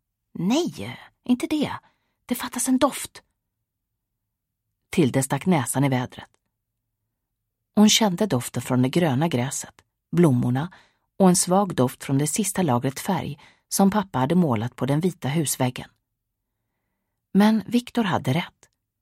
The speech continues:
Det var något som fattades. "Bagaren!"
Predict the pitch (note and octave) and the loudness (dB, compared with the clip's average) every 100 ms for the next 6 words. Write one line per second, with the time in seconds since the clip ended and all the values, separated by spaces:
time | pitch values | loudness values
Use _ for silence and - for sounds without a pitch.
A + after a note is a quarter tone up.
0 | _ G#3+ G#3+ D4 A3 A#2+ - D3+ G#3 - | _ 0 0 0 -2 -4 -4 -4 -4 -6
1 | A3+ G3 - - - _ _ _ _ _ | -6 -6 -10 -16 -18 _ _ _ _ _
2 | _ _ _ _ _ _ _ _ _ _ | _ _ _ _ _ _ _ _ _ _
3 | _ - - - - C#4+ G#3 C#4+ C4 C#3 | _ -20 -18 -18 6 8 10 8 6 4